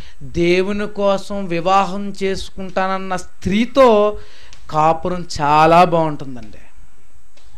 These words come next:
దేవుని కోసం భర్త ఏదో పురుషుడు అందంగా ఉన్నాడని కాదు, ఆస్తుందని కాదు, దేవుని కోసం, దేవుళ్ళో ఉన్నాడని,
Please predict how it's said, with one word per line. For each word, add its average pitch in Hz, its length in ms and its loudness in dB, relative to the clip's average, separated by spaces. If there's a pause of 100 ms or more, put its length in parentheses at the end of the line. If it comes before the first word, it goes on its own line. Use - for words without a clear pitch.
(300)
దేవుని 247 320 6
కోసం 208 380 -6 (1500)
భర్త 196 320 2
ఏదో 262 160 2 (540)
పురుషుడు 269 300 6
అందంగా 302 480 6
ఉన్నాడని 330 500 8
కాదు, 294 460 4 (380)
ఆస్తుందని 285 720 4
కాదు, 294 400 4
దేవుని 269 640 4
కోసం, 226 520 0
దేవుళ్ళో 226 540 0
ఉన్నాడని, 214 880 0